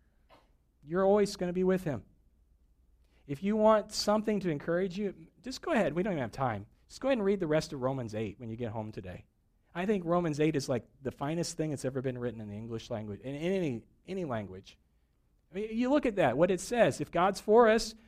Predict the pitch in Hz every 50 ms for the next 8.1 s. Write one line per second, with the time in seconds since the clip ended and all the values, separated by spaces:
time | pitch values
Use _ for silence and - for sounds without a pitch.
0 | _ _ - 196 196 - 208 185 190 180 185 175 180 180 175 175 - - - 127
1 | 104 - - - - _ _ _ _ _ _ _ _ _ _ _ - 160 175 185
2 | 185 185 185 185 185 185 202 190 190 185 - 190 180 175 180 180 175 175 - 190
3 | 170 160 165 175 170 160 160 165 156 156 - 156 147 151 151 151 151 143 147 123
4 | 117 107 107 - _ _ - - 120 110 - 147 147 147 147 - - 147 139 143
5 | 143 139 - - 151 139 143 - 107 - - - - _ _ _ _ _ _ _
6 | _ _ - 196 196 208 202 202 208 202 190 175 196 185 185 170 170 175 180 175
7 | 139 110 98 - - - _ _ _ _ _ 127 135 160 170 170 160 151 127 104
8 | -